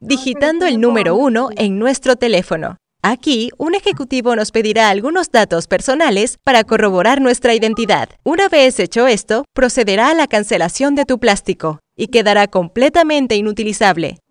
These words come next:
Tu ejecutivo te brindará un número de folio que te puede servir para cualquier reclamación o cargo no reconocido.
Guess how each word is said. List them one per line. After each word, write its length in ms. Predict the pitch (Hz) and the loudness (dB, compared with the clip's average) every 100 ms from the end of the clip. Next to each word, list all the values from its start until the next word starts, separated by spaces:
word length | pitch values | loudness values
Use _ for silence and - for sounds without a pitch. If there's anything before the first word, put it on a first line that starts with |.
| _ _ | _ _
Tu 160 | 220 | -2
ejecutivo 640 | 190 208 196 262 302 202 226 | -2 -2 -6 -2 -2 -2 -2
te 140 | 294 | -2
brindará 500 | 285 277 247 240 240 | -2 0 2 4 2
un 220 | 277 359 | 0 -2
número 320 | 277 233 196 175 | -2 -2 -2 -2
de 120 | 214 | -2
folio 440 | - 269 190 220 | 0 0 2 -2
que 160 | - 277 | -2 -2
te 160 | 196 | -2
puede 260 | - 285 349 | 0 0 0
servir 380 | 330 277 254 269 | -2 -2 -2 -2
para 220 | 277 240 | -4 -2
cualquier 480 | - 165 - 262 285 | -2 -2 2 2 2
reclamación 720 | 294 285 269 285 294 226 254 - | 0 -2 -2 0 0 0 -2 -2
o 220 | 240 220 | -2 0
cargo 380 | 302 339 349 330 | 0 0 0 0
no 180 | 254 | 0
reconocido. 800 | 240 196 202 202 202 220 160 151 | 0 -2 -2 -4 -4 -4 -4 -6